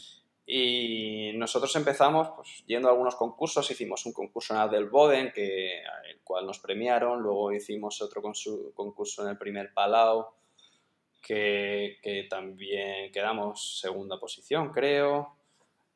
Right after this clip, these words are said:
No sé si Juventudes Musicales, que no nos,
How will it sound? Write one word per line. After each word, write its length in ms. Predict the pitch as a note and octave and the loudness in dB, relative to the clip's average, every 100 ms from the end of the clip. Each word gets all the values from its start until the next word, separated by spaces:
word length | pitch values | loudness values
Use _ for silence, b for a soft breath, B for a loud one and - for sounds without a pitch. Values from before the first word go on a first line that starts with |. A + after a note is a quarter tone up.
| _ - - | _ -20 -18
No 420 | A#2 A2 G#2+ G#2 | -12 -10 -8 -6
sé 180 | A#2 - | -2 -2
si 220 | - G#2+ | -2 -2
Juventudes 480 | - - A#2+ A2+ C3 | -4 0 0 4 4
Musicales, 580 | B2+ B2+ A#2 F3+ C#3 - | 4 0 8 8 8 2
que 160 | - A2+ | 0 2
no 100 | B2+ | 2
nos, 300 | B2 - | 2 0